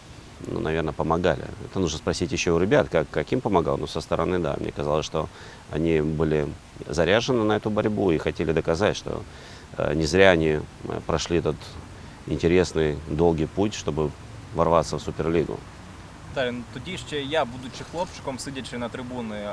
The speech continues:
Speaker 2: на трибунах Олімпу, чітко помічав, що у тайм-аутах, це ще за часів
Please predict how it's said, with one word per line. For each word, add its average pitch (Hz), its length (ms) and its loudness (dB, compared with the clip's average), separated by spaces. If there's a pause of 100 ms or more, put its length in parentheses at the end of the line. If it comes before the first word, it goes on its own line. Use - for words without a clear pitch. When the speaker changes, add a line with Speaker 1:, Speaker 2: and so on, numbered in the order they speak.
Speaker 2:
на 117 80 -4
трибунах 127 440 -6
Олімпу, 147 380 -8 (220)
чітко 156 220 -6
помічав, 139 460 -4 (120)
що 113 100 -8
у 110 100 -8
тайм-аутах, 147 560 -2 (320)
це 135 160 -4
ще - 160 -10
за 120 120 -6
часів 131 320 -6